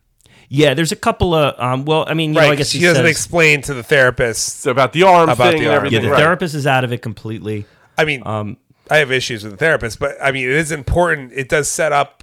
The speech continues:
Speaker 2: the abuse.
Speaker 3: Right.
Speaker 1: Yeah, and
Speaker 2: Yeah.
Speaker 1: a lot of, a lot of little stuff. Couple of title cards come out. Pretty much the ma-, the, the vast part of Halloran's journey back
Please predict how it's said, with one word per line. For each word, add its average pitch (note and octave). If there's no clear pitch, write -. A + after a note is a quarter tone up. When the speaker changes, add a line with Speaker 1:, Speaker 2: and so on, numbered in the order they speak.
Speaker 2:
the C3
abuse. A2+
Speaker 3:
Right. E3+
Speaker 1:
Yeah, A2
and D#3+
Speaker 2:
Yeah. D3+
Speaker 1:
a C#3+
lot F3
of, E3+
a C#3+
lot D3+
of D3
little C3
stuff. B2
Couple D#3
of A#2
title C3+
cards C3+
come C3
out. B2+
Pretty D#3+
much D#3
the B2
ma-, A#2+
the, A#2
the A2+
vast A#2+
part B2
of A2+
Halloran's A#2+
journey A2
back G#2+